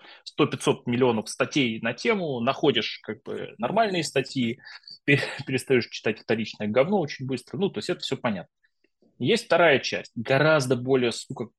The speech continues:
тяжёлая. Я вот прям, я когда ввязывался в эту историю, я даже не представлял, насколько это тяжелее. Это работа с живым философом, с которым, э, вы занимаетесь, э, де-, детальным, де-,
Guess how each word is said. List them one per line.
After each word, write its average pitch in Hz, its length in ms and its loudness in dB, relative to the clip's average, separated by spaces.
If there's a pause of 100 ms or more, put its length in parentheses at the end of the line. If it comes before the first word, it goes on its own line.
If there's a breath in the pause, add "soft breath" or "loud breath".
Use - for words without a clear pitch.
(120)
тяжёлая. 139 500 0
Я 117 220 2
вот 120 200 -2
прям, 113 420 -2
я 123 180 2
когда 131 220 0
ввязывался 123 560 -2
в 135 40 -4
эту 131 120 -4
историю, 147 340 2
я 110 60 4
даже 120 220 0
не 117 100 0
представлял, 120 580 2
насколько 98 500 -4
это - 120 -20
тяжелее. 71 400 -16 (800 soft breath)
Это 208 240 4
работа 143 380 2
с 110 40 -4
живым 143 320 2
философом, 165 640 -2 (1000)
с - 100 -18
которым, 147 560 0 (180)
э, 127 60 -6 (340)
вы 135 360 -2
занимаетесь, 143 840 -2
э, 113 360 0
де-, 117 280 -6
детальным, 131 760 0 (160)
де-, 127 360 -10